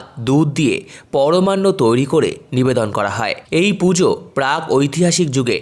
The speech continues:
নির্মিত। তবে পুরো রাজ্যে এভাবে পুজো হলেও হাওড়ার সাকরাইল এলাকার ভগবতীপুরে মায়ের পুজো হয় একটু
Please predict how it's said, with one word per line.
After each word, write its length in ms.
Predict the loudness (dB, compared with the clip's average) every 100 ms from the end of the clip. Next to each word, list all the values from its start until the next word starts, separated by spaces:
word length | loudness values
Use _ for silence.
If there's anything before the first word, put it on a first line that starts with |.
| -4
নির্মিত। 360 | -4 0 0 0 -2 -4 -12 -20 -12 -4
তবে 220 | 0 0 2
পুরো 200 | 2 2
রাজ্যে 400 | 2 2 0 -2 -2 -4 -2
এভাবে 420 | -2 0 0 0 0
পুজো 220 | 0 0
হলেও 320 | 0 0 0 -2 -6 -6
হাওড়ার 460 | -2 0 2 0 -2 -6 -8 -6
সাকরাইল 560 | -2 -2 0 0 0 0 0
এলাকার 360 | 0 -2 -4 -6 -14 -20 -14
ভগবতীপুরে 840 | -6 -2 0 2 2 0 0 0 0 -2 -6
মায়ের 280 | -4 -2 -2 -2
পুজো 220 | -2 0
হয় 220 | 0 -2 -6 -4
একটু 320 | -2 -2 0